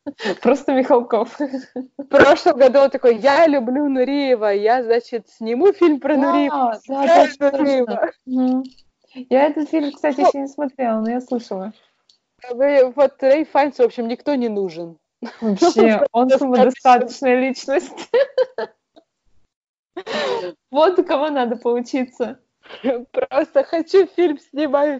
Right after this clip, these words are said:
Speaker 2: фильм, сыграю сам. Ну, вот, <laughs> нормально, да?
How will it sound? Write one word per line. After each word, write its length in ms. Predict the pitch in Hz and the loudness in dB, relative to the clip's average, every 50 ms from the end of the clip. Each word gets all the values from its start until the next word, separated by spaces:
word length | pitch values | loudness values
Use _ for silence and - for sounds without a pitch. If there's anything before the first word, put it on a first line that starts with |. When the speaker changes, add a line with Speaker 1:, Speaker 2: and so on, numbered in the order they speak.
| _ - | _ -4
Speaker 2:
фильм, 380 | 302 302 302 285 277 247 233 _ _ _ _ _ _ _ | -2 0 0 0 -2 -4 -8 _ _ _ _ _ _ _
сыграю 600 | _ _ - 294 254 214 262 269 277 294 269 247 - | _ _ -8 -6 -2 2 4 4 6 6 4 2 0
сам. 540 | - - 233 220 220 214 208 202 208 220 _ _ _ - | -2 -4 -4 -2 -2 -4 -6 -8 -18 -20 _ _ _ -20
Ну, 640 | 233 240 254 262 269 277 302 320 359 381 381 381 | -20 -20 -20 -20 -18 -16 -14 -12 -10 -8 -6 -6
вот, 240 | 370 339 339 349 311 | -6 -6 -8 -6 -6
<laughs> 420 | 392 508 - _ - - - _ - | -6 -6 -8 _ -20 -20 -20 _ -4
нормально, 320 | 285 269 254 240 220 226 | -4 -2 -2 0 -2 0
да? 220 | 226 233 - - | 0 0 -2 -2